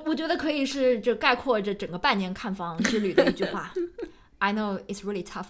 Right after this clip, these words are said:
Speaker 1: out there。”就是当时那个中介跟我讲的。<laughs> 嗯，他们都是以高于指导价上限十，嗯，十五万左右的这个水平吧，
Speaker 2: 嗯。
Speaker 1: 成交的。
Speaker 2: 嗯，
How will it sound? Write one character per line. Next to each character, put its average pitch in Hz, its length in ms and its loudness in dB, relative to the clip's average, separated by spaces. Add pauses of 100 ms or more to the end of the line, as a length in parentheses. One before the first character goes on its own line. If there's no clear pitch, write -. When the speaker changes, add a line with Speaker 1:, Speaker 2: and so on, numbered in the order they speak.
Speaker 1:
out - 140 -16
there。” - 760 -10
就 185 100 -10
是 180 220 -10 (180)
当 190 160 -4
时 196 120 -8
那 170 100 -6
个 160 60 -8
中 175 160 -8
介 170 120 -6
跟 156 120 -8
我 202 60 -2 (120)
讲 - 280 0
的。 269 420 2
<laughs> 392 1800 -8
嗯， 190 260 -6 (120)
他 240 100 -8
们 226 140 -2
都 247 120 4
是 254 240 -2
以 185 340 -4 (260)
高 262 320 4
于 196 220 -2
指 190 260 -6
导 190 180 4
价 202 200 0
上 220 420 0
限 202 420 -4 (560)
十， 254 800 -4 (280)
嗯， 202 440 0
十 - 240 -6
五 240 220 -2
万 247 240 4
左 165 160 0
右 185 120 -2
的 170 100 -2
这 165 140 -4
个 - 420 -12
水 - 200 -8
平 170 200 -10
吧， 156 220 -10 (120)
Speaker 2:
嗯。 170 200 -6
Speaker 1:
成 170 140 -8
交 - 220 -8
的。 - 220 -18
Speaker 2:
嗯， 147 260 -8